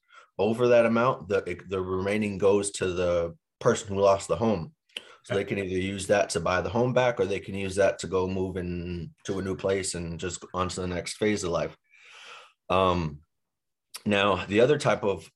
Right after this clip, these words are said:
Speaker 1: auction are landlord liens, and this is when the people don't pay their lot rent for their park,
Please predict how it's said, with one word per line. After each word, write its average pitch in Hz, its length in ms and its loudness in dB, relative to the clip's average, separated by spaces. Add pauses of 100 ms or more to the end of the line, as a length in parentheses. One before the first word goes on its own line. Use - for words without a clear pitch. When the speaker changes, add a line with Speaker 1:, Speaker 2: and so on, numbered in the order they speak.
Speaker 1:
auction 92 720 -4
are 87 340 6
landlord 98 600 2
liens, 80 320 -6
and 92 80 -6
this 95 160 -2
is 95 80 -6
when 92 200 -4
the 82 60 -6
people 95 300 -6
don't 87 200 -2
pay 90 240 -2
their 82 280 -2
lot 95 240 2
rent 82 240 -2
for 80 180 -8
their 80 120 -4
park, - 340 0